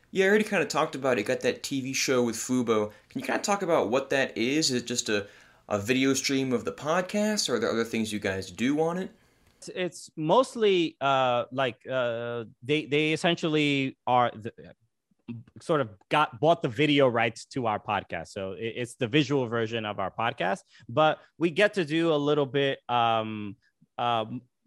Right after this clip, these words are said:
Speaker 2: I, I would say before the, the, like, pandemic began, we were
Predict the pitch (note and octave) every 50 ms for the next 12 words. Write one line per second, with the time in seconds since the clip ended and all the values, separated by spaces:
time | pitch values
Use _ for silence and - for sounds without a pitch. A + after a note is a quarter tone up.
0 | _ _ - - D3 D#3 - D#3 D#3+ E3+ D#3+ F3 E3 C#3 A#2+ C#3 C3 - - D3
1 | D#3+ E3+ E3 D3+ D#3+ D3 B2+ - _ C3+ B2 C#2+ B2+ C3 C3+ C3 A#2 - _ _
2 | _ _ - B2 B2+ A#2 A2+ - - C#3 A#2 A2+ A2 C3 C#3 C#3 B2+ A#2 - _
3 | _ _ _ - A2+ A#2+ G#2+ G#2 A2 G#2 G2+ G2 G2 G2+ G2 _ _ _ _ -
4 | C3 C3+ B2+ B2 B2 A#2+ A#2 A2 G#2+